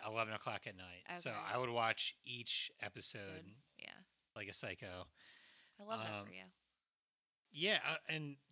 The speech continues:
Speaker 1: I'm typical with a lot of Simpsons people where I, I was pretty much up to it until, uh, around season thirteen or fourteen, then I kinda fell off.
Speaker 2: Hmm.
Speaker 1: But then, like, I, I come back every now and then and watch some newer episodes,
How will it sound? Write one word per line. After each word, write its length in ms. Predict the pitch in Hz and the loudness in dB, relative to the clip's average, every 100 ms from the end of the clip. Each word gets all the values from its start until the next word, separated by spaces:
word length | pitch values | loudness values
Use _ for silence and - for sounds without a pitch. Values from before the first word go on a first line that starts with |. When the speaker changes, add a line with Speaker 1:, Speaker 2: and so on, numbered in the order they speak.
| - | -4
Speaker 1:
I'm 240 | 151 156 131 - | 0 0 -2 0
typical 420 | 190 185 175 175 | 0 2 2 2
with 140 | 151 | 4
a 40 | 139 | 6
lot 200 | 135 131 | 8 8
of 120 | 110 | 6
Simpsons 440 | - 135 113 120 - | 0 0 -2 -6 -6
people 360 | - 120 127 113 | -6 -4 -4 -4
where 460 | 113 110 107 110 - | -4 -2 -4 -6 -6
I, 260 | 113 117 113 | -6 -4 -4
I 40 | |
was 100 | 117 | -4
pretty 220 | - 143 | 0 0
much 260 | 131 123 - - | 4 4 4 -2
up 140 | 117 _ - | -4 _ -6
to 160 | - 120 | -2 0
it 80 | 107 | -2
until, 640 | 101 - 123 110 104 110 - | -4 -2 0 -2 -4 -8 -8
uh, 240 | 107 104 104 | -6 -6 -6
around 340 | 135 147 151 139 - | -4 -4 -8 -14 -8
season 640 | - - 160 160 165 156 - | -6 -4 -6 -8 -8 -10 -6
thirteen 440 | 147 127 - 147 | -6 -6 -6 -4
or 80 | 127 | -6
fourteen, 480 | - 123 104 - 104 | -6 -10 -8 -10 -8
then 120 | 104 104 | -8 -10
I 40 | |
kinda 220 | - 117 98 - | -8 -8 -8 -8
fell 180 | 135 113 | -6 -4
off. 300 | 95 92 - 196 | -6 -8 -10 -14
Speaker 2:
Hmm. 320 | 175 170 175 - - _ _ _ _ _ _ | -16 -16 -20 -20 -20 _ _ _ _ _ _
Speaker 1:
But 120 | 135 113 | -10 -2
then, 240 | 233 277 | -2 0
like, 220 | 220 196 | 0 2
I, 160 | 165 160 151 | 2 2 0
I 60 | 139 | -2
come 280 | 139 - 170 | -2 -4 0
back 220 | 165 165 | 2 2
every 180 | 147 135 | 2 0
now 160 | 120 117 | 2 0
and 120 | 113 | 2
then 160 | 110 113 | 0 2
and 100 | 110 | 2
watch 340 | 110 110 - | 4 4 2
some 220 | 127 104 | 0 -2
newer 260 | 107 110 104 | -4 -2 -2
episodes, 880 | 101 104 - 107 101 92 - - | -2 0 0 0 -6 -2 2 4